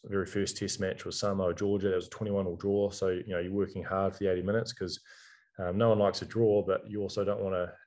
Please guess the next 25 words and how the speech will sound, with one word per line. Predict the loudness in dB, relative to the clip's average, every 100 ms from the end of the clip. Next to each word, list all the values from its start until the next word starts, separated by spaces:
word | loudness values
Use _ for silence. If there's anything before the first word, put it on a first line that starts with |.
| -4
um, | 0 0 -4 -2
give | -2
an | 0
incorrect | 0 -2 -6 -4
penalty | -2 0 0
where | 0 2
a | 2
team, | 0 0 -2 -6 -8
team | -6 -2
wins | 0 0
when, | 0 -2 -2 -2
when | -2
they | -2
shouldn't | 0 0 0
have. | -6 _ -20 -20 _ _ -4
Uh, | -2
my | -2
first | 0 2 0 0
tier | -2
one | 2 2 0 -4
test | -6 -6 -2
match | -2 -2 -4
was, | -4 -2 -4 -4
um, | -2 -2
Argentina | 0 -2 -2 -2 0 0 -2